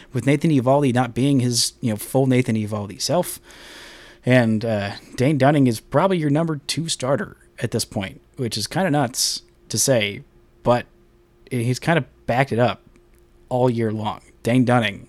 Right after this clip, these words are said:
has been very, very good. He has had some bad outings, but you needed Jon Gray in this start. You need him in all of his starts down the stretch, but also you need to be able to feel confident if you can pull him to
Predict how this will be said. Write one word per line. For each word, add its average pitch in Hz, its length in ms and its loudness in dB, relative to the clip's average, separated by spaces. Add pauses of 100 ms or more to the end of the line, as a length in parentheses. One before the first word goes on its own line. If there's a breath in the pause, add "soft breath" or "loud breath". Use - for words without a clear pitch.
(120)
has 113 180 -2
been 107 400 -2
very, 110 520 -2
very 104 300 -10
good. 139 320 2
He 113 120 -2
has 104 140 -4
had 104 240 -6
some - 160 -12
bad 170 240 0
outings, 156 340 0 (220 loud breath)
but 165 100 -10
you 185 140 2
needed 185 400 2
Jon 123 300 0
Gray 110 400 -4 (220)
in 127 180 2
this 113 120 -2
start. - 300 -6
You 139 120 0
need 208 280 2
him 180 240 0 (200 loud breath)
in 160 220 -2
all 180 220 4
of 262 80 0
his 127 180 0
starts - 480 -8 (260)
down 123 220 2
the 110 60 -2
stretch, - 420 -2 (400 loud breath)
but 131 140 2
also 185 440 2
you 127 140 -2
need 170 140 0
to 202 60 -4
be 135 180 0
able 131 240 2
to 113 320 -4
feel 175 240 -4
confident 147 420 -2
if 113 100 -8
you 127 60 -2
can 127 160 -2
pull 156 280 -2
him 117 260 0 (420 loud breath)
to 113 180 -4